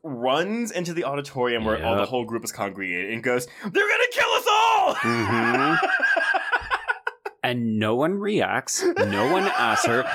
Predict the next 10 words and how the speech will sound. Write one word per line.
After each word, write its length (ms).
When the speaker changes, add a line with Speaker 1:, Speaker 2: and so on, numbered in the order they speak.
Speaker 2:
She 160
doesn't 320
say, 560
"I 140
just 360
saw 200
Porter. 500
He's 300
fucking 600
dead." 560